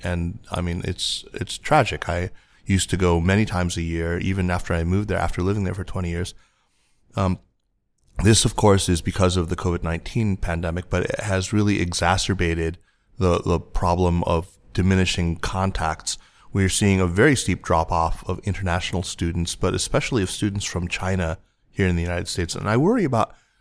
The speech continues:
what the long-term impact of this is going to be. And I can't help but think that it's going to hurt both countries, not just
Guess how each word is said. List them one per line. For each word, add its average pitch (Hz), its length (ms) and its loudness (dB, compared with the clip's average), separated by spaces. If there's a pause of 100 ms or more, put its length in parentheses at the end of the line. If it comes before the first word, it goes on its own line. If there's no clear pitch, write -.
(120)
what - 160 -4
the 107 60 4
long-term 104 760 2
impact 87 500 -2
of 95 120 -4
this 90 200 -4
is 90 80 -6
going 90 220 -4
to - 100 -14
be. 92 480 -4 (360)
And 95 120 0
I 95 80 2
can't - 200 0
help 117 180 -2
but - 100 -4
think 101 220 -2
that 98 160 0
it's - 180 0
going 104 200 2
to 87 80 0
hurt - 520 -2 (280)
both 110 300 4
countries, - 640 -8
not 95 280 0
just - 400 -4